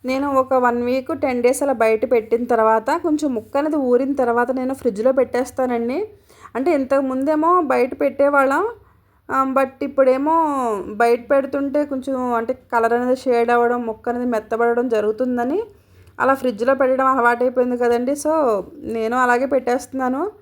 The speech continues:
But మనం ఫ్రిడ్జ్లో పెట్టడం వల్ల ఫస్ట్ రోజు ఎలా అయితే ఉంటుందో పెట్టినప్పుడు వన్ ఇయర్ పాటు కూడా అసలు ముక్క అనేది తేడా లేకుండా ఎండింగ్ వరకు కూడా అలాగే ఉంటుందండి.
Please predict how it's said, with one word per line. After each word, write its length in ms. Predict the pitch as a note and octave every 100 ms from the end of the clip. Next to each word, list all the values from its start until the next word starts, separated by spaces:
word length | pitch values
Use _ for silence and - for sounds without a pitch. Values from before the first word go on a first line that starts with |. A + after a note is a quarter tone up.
| _ _ _ - B3
But 120 | B3
మనం 140 | C4+ C#4
ఫ్రిడ్జ్లో 340 | B3 A3 C4+
పెట్టడం 380 | C#4+ C#4+ C#4+ C#4
వల్ల 260 | C4 C#4 D4+
ఫస్ట్ 360 | A#3+ - -
రోజు 200 | C#4 C4+
ఎలా 180 | A#3+ A3+
అయితే 260 | B3 C4 D4
ఉంటుందో 480 | A#3+ A#3 C4 B3+
పెట్టినప్పుడు 760 | B3 A3+ G#3+ A#3 A#3 A#3+ C4+ G4 - _ - -
వన్ 400 | G#3 A3 B3 C4
ఇయర్ 200 | C4 D4 D#4
పాటు 240 | C#4 C4+
కూడా 260 | B3+ C4+ C4
అసలు 200 | C4 C#4 D4+ C#4+ A3 F3+ - -
ముక్క 380 | G#3 G#3+ - C#4
అనేది 260 | C4+ C#4 C#4+ C4
తేడా 300 | A3 A#3 B3
లేకుండా 540 | B3 A#3+ B3+ B3+ D4 G#4+ - _ _ _
ఎండింగ్ 400 | A3 A3 B3 C#4+ C#4
వరకు 160 | C4+ C4+
కూడా 160 | D4
అలాగే 340 | C4 A#3 A#3 C4+
ఉంటుందండి. 640 | B3 A#3+ A#3+ A3+ G#3+